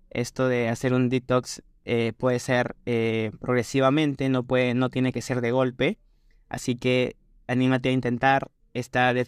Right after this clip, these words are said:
de esta desintoxicación de redes sociales, de esta, de alejarte del celular. Es, este, algo que te va a ser muy provechoso y va a ser muy beneficioso para tu vida. Así que espero de que <laughs> lo hagas.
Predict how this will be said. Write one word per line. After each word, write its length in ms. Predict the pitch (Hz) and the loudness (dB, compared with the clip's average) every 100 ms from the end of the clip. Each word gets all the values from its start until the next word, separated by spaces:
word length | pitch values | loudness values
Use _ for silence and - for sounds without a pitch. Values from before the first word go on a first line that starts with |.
| 131 | -4
de 120 | 131 | -4
esta 200 | 127 135 | -2 0
desintoxicación 840 | 135 127 127 120 - - 117 131 131 | 0 0 -2 -2 -6 -8 -4 0 0
de 160 | - | -2
redes 260 | - 131 127 | -2 -2 -2
sociales, 600 | 127 - 147 143 143 - _ _ _ _ | -2 2 2 2 -2 -6 _ _ _ _
de 100 | 123 | -8
esta, 320 | 123 127 123 | -2 2 2
de 240 | 123 120 120 | 2 0 0
alejarte 480 | 117 117 131 127 131 | -2 -2 -4 -2 -2
del 100 | 123 | 2
celular. 540 | 127 127 127 131 - - - _ | 2 4 2 2 -2 -16 -20 _
Es, 380 | - 123 - - | -4 -4 -4 -4
este, 300 | 123 117 123 | -4 -2 -2
algo 200 | 123 123 117 | 0 0 0
que 100 | - | -4
te 120 | - 117 | -2 2
va 320 | 117 120 - _ - _ - | 4 4 0 _ -20 _ -12
a 360 | - 110 110 113 | -2 0 0 -2
ser 320 | - 127 123 | 0 0 2
muy 240 | 127 127 | 2 2
provechoso 560 | 123 127 117 - 123 123 | 2 0 0 -2 -2 0
y 20 | |
va 100 | 120 | 0
a 40 | 110 | -2
ser 200 | 120 120 | -4 0
muy 160 | 123 | 2
beneficioso 500 | 123 120 - 120 127 | 2 0 -2 -2 -2
para 180 | 117 113 | -2 -2
tu 140 | 120 | 0
vida. 360 | 123 127 131 - _ _ _ _ _ - | 2 4 2 -2 _ _ _ _ _ -10
Así 280 | 117 117 123 | -8 -2 -2
que 580 | - 123 120 120 120 117 | 0 0 2 2 0 -2
espero 380 | 120 - 123 123 | -6 -4 0 2
de 140 | 123 120 | 2 0
que 320 | 120 117 123 | -2 -2 -4
<laughs> 40 | - | -2
lo 200 | 123 123 | 2 4
hagas. 480 | 127 127 139 151 | 4 2 0 -2